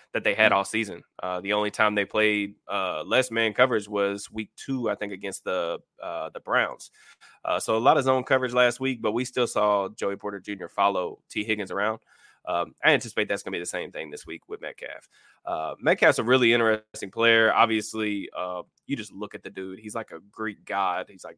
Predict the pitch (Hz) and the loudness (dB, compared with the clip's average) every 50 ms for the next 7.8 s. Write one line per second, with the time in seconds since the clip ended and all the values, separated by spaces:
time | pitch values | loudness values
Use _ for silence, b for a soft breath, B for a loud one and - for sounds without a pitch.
0 | _ - 107 104 85 - - - - 117 107 - - - 113 113 117 117 113 110 | _ -12 -10 -8 -8 -8 -8 -6 -6 -6 -6 -8 -6 -2 0 2 4 4 4 4
1 | 107 - 120 107 - - 110 107 113 117 117 117 113 113 107 95 78 - - - | 2 0 -4 -10 -8 -8 -6 -2 -2 0 0 0 -2 -2 -4 -6 -6 -10 -10 -10
2 | - 123 - 120 117 113 110 - - 104 104 104 101 - 127 113 107 113 139 143 | -8 -2 0 0 0 0 0 -2 0 2 2 2 2 0 -2 -4 2 4 6 6
3 | 131 98 113 110 107 101 107 110 107 98 98 - 110 104 104 104 101 92 85 - | 6 6 4 4 2 4 2 2 2 0 0 -2 -2 -2 -2 -2 -4 -6 -8 -10
4 | _ - 113 107 104 104 95 92 92 - 107 95 90 87 95 85 87 90 85 78 | _ -6 -4 -4 -2 -2 -4 -4 -4 -6 -8 -8 -8 -10 -10 -8 -8 -8 -8 -8
5 | 85 82 69 82 90 82 - 64 71 71 64 - _ b b b b b _ _ | -10 -10 -10 -8 -8 -6 -6 -6 -6 -8 -8 -10 _ b b b b b _ _
6 | - - 113 110 104 - - 110 - - - - 135 135 117 117 127 117 101 - | -2 2 2 2 0 -2 -6 -12 -12 -8 0 4 4 4 4 4 2 2 0 -2
7 | - - 117 113 113 110 - - - 113 113 113 110 - - | -6 -6 -6 -6 -6 -6 -8 -6 -2 -2 -2 -2 -2 -6 -12